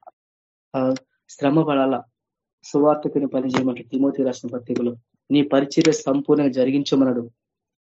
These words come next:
కదా, శ్రమ అనుభవించమనడు, ఓపిక కలిగి సహనం కలిగి ఉండమనడు. ఇవన్నీ మనం చేసి అనేకులు ప్రభు చెంత నడిపించాలా. కాబట్టి మనం వినిన ప్రతి సత్యాన్ని వాటిని కొట్టుకొని పోకుండా మరి విశేషమైన జాగ్రత్త కలిగి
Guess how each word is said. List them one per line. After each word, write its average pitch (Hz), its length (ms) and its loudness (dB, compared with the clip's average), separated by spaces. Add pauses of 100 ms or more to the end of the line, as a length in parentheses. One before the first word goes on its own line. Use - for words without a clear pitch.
(240)
కదా, 175 200 -2 (320)
శ్రమ 151 260 2
అనుభవించమనడు, 160 760 0 (200)
ఓపిక 147 320 -2
కలిగి 139 200 2
సహనం 143 360 -4
కలిగి 139 180 2
ఉండమనడు. 123 400 -4 (180)
ఇవన్నీ 143 300 4
మనం 131 280 2 (120)
చేసి 139 320 4 (420)
అనేకులు 147 400 4
ప్రభు 135 300 2
చెంత 131 240 -2
నడిపించాలా. 117 680 -4 (440)
కాబట్టి 131 300 2
మనం 131 200 6
వినిన 151 260 4
ప్రతి 151 380 2
సత్యాన్ని 123 600 0 (440)
వాటిని 135 320 2
కొట్టుకొని 175 400 2
పోకుండా 139 360 2
మరి 131 260 2
విశేషమైన 156 720 4
జాగ్రత్త 127 500 0
కలిగి 120 420 0